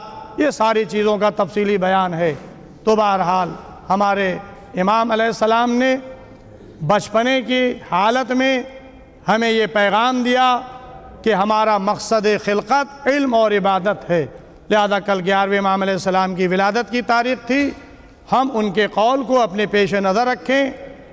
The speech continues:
अपनी ज़िंदगी को हम इल्म हासिल करने के साथ इबादत इलाही में गुजारें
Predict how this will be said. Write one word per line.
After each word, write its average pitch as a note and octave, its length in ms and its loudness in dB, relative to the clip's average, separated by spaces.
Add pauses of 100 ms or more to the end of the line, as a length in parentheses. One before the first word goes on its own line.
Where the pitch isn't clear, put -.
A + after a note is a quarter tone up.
अपनी C#4 360 2 (180)
ज़िंदगी A#3+ 540 0
को B3 500 2
हम A3+ 220 0 (100)
इल्म C#4 320 2
हासिल G#3+ 460 0
करने G#3+ 380 0
के G3+ 140 0
साथ - 1080 -2
इबादत G#3 480 2
इलाही G3+ 400 2
में B3 160 2
गुजारें A#3+ 500 2